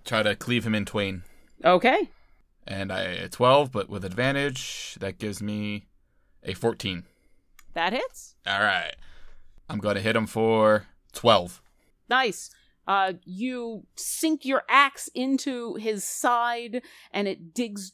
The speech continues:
Speaker 2: deep into his chest, and with a gurgle, this thing falls over dead.
Speaker 1: So I cleaved him in twain?
Speaker 2: Uh, not exactly in half,
Speaker 1: Oh,
Speaker 2: but
Speaker 1: it kinda
Speaker 2: he
Speaker 1: just, like, had a
Speaker 2: definitely
Speaker 1: little hinge. Kinda
Speaker 2: Yeah,
Speaker 1: like
Speaker 2: and you had, had to pull your axe off, and he is
Speaker 1: Okay.
Speaker 2: dead. There's one guy left.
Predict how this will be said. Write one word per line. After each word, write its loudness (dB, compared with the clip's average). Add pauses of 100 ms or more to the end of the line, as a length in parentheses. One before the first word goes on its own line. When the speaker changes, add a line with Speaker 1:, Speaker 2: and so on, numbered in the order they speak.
(140)
Speaker 2:
deep -6
into -2
his -4
chest, -2
and -2
with -2
a -4
gurgle, 0
this -6
thing -4
falls -4
over -8
dead. -12 (640)
Speaker 1:
So 0
I 6
cleaved 0
him 0
in -2
twain? 0 (720)
Speaker 2:
Uh, 0
not 0
exactly -4
in 0
half, 0
Speaker 1:
Oh, 12
Speaker 2:
but 10
Speaker 1:
it 6
kinda 8
Speaker 2:
he 0
Speaker 1:
just, -2
like, 0
had -20
a -20
Speaker 2:
definitely 4
Speaker 1:
little 4
hinge. 0 (360)
Kinda 4
Speaker 2:
Yeah, 10
Speaker 1:
like 8
Speaker 2:
and 2
you 2
had, 4 (120)
had 2
to 2 (240)
pull 4
your 2
axe -6
off, -8
and -6
he -2
is -6
Speaker 1:
Okay. -12
Speaker 2:
dead. -6 (400)
There's -14
one -2
guy -2
left. -10